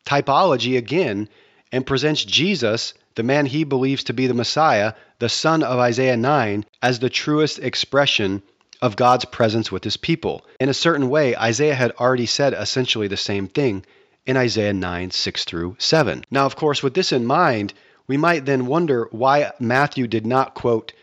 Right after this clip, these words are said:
Isaiah nine instead of Isaiah seven in the nativity story. Why is Matthew quoting this passage when he could have quoted any number of other messianic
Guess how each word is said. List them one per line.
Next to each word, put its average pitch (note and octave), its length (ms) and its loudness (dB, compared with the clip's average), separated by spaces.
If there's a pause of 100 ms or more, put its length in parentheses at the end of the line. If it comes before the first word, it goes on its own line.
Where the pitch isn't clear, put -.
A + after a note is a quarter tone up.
(360)
Isaiah A#2 380 2
nine A#2+ 480 0
instead A2 400 -4
of G#2+ 180 -2 (100)
Isaiah G2 440 -2
seven A2+ 480 0
in G#2+ 240 -2
the G#2+ 60 0
nativity G#2+ 440 0
story. F2+ 460 -8 (440)
Why C3 300 4
is B2 180 2
Matthew B2 460 0
quoting A#2 800 0
this C3+ 280 -2
passage A2 460 0
when A2 140 -4
he A2+ 140 -4
could - 180 -6
have A2+ 140 -6
quoted A2 400 -4
any C3+ 200 0
number A2+ 380 -2
of F#2 80 -6
other C#3+ 300 2
messianic G2 560 -6